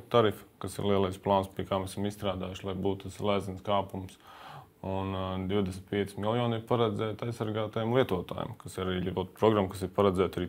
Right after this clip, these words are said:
tuvākajiem gadiem, katru gadu divdesmit pieci miljoni. Un, protams, tie ir lielie, ā,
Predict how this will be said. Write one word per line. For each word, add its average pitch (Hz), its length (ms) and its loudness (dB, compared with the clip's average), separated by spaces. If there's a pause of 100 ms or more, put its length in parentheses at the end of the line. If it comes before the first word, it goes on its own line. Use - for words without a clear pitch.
tuvākajiem 92 480 0
gadiem, - 280 -2
katru - 280 -10
gadu 95 240 -4
divdesmit - 320 -8
pieci 95 240 -10
miljoni. 92 320 -8 (800)
Un, 95 320 0
protams, 110 360 2
tie 107 180 4
ir 98 60 0
lielie, 104 440 4
ā, 92 480 -8